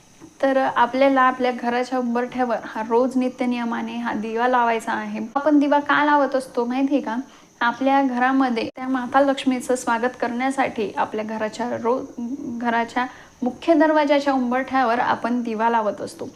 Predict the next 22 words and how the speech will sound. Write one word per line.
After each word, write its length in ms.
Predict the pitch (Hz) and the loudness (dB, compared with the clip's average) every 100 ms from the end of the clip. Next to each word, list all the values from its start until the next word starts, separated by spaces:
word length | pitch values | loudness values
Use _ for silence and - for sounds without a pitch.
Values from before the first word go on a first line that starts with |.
| - - - - - | -18 -20 -20 -16 4
त्यानंतर 680 | 294 311 311 294 277 277 294 - - - | 6 8 6 4 6 4 2 -4 -12 -2
आपल्याला, 680 | 254 262 269 269 254 262 - - _ - | 0 2 2 4 2 2 -4 -14 _ -12
अ, 100 | 240 233 - - - | -10 -10 -14 -4 -2
आपल्या 300 | 233 254 254 | -2 0 0
तुळशीला 560 | 254 247 240 - 285 | 2 0 2 2 4
देखील 360 | 247 254 277 262 | 4 2 4 4
दिवा 220 | 233 226 | 2 0
लावायचा 360 | 220 - - - | -2 -2 -4 -8
आहे. 100 | - - - _ | -10 -20 -20 _
तुम्ही 180 | 240 240 233 | -4 -4 -4
तुपाचा 360 | 226 247 254 277 | -2 -2 2 6
लावला 320 | 269 247 254 | 6 6 2
तर 140 | 254 - | 0 -2
अतिउत्तम, 600 | 226 220 302 302 302 262 269 - - | -2 0 2 4 2 0 -2 -6 -2
पण 100 | 269 | 0
तुमची 280 | 269 277 302 | 2 2 4
परिस्थिती 540 | 294 277 285 302 294 | 4 4 2 2 4
नाहीच 360 | 277 269 311 302 | 4 4 2 2
आहे 120 | 285 | 0
तुपाचा 320 | 247 247 247 262 | 2 0 2 0
लावण्याची 560 | 254 240 240 240 233 240 | 2 2 2 -2 -4 -4
दिवा 260 | 226 220 | -4 -2